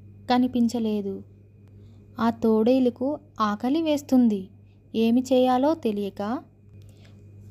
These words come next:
తోడేలు అడవిని దాటి ఒక గ్రామంలోకి వెళ్ళింది. అది రాత్రి సమయం. గ్రామంలో ఉన్న వారంతా మంచి నిద్రలో ఉన్నారు.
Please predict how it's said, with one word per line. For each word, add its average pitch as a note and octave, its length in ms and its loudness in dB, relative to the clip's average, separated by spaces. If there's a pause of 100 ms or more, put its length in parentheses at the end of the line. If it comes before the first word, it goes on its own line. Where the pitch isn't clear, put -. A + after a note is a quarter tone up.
(120)
తోడేలు A#3 640 2 (180)
అడవిని A3+ 320 0
దాటి A#3+ 560 -2 (300)
ఒక A3+ 100 -4
గ్రామంలోకి G#3+ 800 -2
వెళ్ళింది. B3 520 2 (720)
అది A3 180 0
రాత్రి A3+ 360 -4
సమయం. G3 420 -2 (600)
గ్రామంలో A#3 600 2
ఉన్న A3+ 220 2
వారంతా G3+ 560 -4
మంచి G#3+ 480 -4
నిద్రలో A#3 500 -2
ఉన్నారు. G#3 400 -2